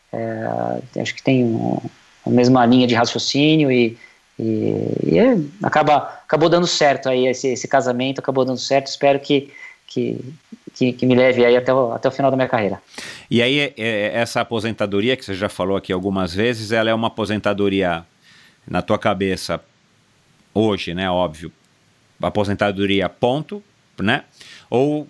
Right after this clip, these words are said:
Speaker 2: não, eu vou parar de ser piloto profissional, vou eventualmente continuar fazendo as provinhas lá da Granja Viana e tal, que eu já aprendi aí, que é um,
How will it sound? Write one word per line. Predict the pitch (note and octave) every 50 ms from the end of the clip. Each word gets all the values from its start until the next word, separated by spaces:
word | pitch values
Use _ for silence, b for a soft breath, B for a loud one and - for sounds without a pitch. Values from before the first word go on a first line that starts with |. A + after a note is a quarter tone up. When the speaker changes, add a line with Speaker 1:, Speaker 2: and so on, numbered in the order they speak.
| _ -
Speaker 2:
não, | - B2+ B2+ B2 A#2 G#2
eu | G2 F#2+
vou | F2+ G2+ G#2+ A2 G2+ - _ -
parar | G2+ G2 F#2+ G2+ G#2
de | G2
ser | - - G2+
piloto | - G2+ G2 G2+ F#2+ - -
profissional, | - G2+ G2 - - G2+ F#2 F#2+ G#2+ A#2+ B2+ A#2
vou | G2 A2 G#2+
eventualmente | G#2+ F#2+ G#2+ G2 G#2+ F#2+ G2 G#2 G#2 -
continuar | - G#2+ G2+ - - F#2 F#2+ A2 B2 B2+ A#2+ G2+
fazendo | - - F#2+ F#2+ G2+ G2+
as | F#2+ -
provinhas | - G2 F#2 F2+ G2 G2+ F#2+
lá | F#2+ G2
da | E2+ F#2
Granja | F2 F2+ G2 G2 F#2 G2
Viana | D#2+ F2 E2 F2 G#2+ B2 B2+ A#2+ G#2 F#2+
e | F2
tal, | - G2+ G2
que | - -
eu | F2
já | F2+
aprendi | F#2+ E2+ - F2+ F2 F2 F2 F#2
aí, | F#2 F2
que | - -
é | F2+
um, | F2 E2 E2 D2+ D2+